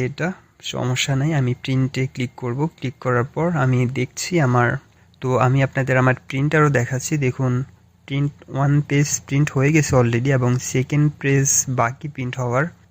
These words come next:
বন্ধুরা, আমার সেকেন্ড পেজও প্রিন্ট হয়ে যাচ্ছে। ওখানে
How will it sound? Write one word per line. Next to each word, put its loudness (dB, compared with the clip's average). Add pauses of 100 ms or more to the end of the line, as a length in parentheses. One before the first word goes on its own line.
(100)
বন্ধুরা, 4
আমার 2 (120)
সেকেন্ড 0 (120)
পেজও 2 (180)
প্রিন্ট 4 (180)
হয়ে 2
যাচ্ছে। 0 (180)
ওখানে -2